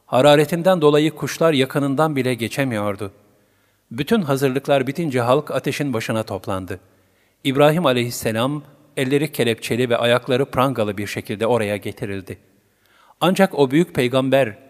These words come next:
Halil olduğu için çok zor bir durumda olmasına rağmen büyük bir teslimiyet ve tevekkül içindeydi. Gönlünde en ufak bir korku ve endişe yoktu. Nemrut ve cemaati onun ateşe nasıl atılacağını müzakere ettiler.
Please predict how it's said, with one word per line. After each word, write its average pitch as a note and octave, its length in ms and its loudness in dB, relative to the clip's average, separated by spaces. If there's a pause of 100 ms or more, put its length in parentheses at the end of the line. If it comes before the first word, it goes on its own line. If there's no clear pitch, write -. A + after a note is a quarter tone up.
Halil F3 420 2
olduğu B2 300 2
için B2 440 -6 (500)
çok A3+ 300 2
zor C3 360 2
bir B2 200 -2
durumda B2+ 320 0
olmasına B2+ 480 0
rağmen B2 400 0 (380)
büyük D#3 340 -2
bir D3 100 2
teslimiyet C#3 640 -4
ve A#2+ 100 -2
tevekkül B2+ 420 -4
içindeydi. G2+ 640 -8 (580)
Gönlünde F3+ 420 0
en G3+ 200 0
ufak D3 380 0
bir C3 100 2
korku C3 380 -2
ve A#2 120 -2
endişe A2 360 -6
yoktu. A2 420 -8 (800)
Nemrut F3 460 2
ve C3 100 2
cemaati B2 720 -2
onun C3 260 -4
ateşe C#3+ 420 -4
nasıl F3+ 260 -2
atılacağını A#2+ 640 -4
müzakere G#2 520 -6
ettiler. G2 520 -12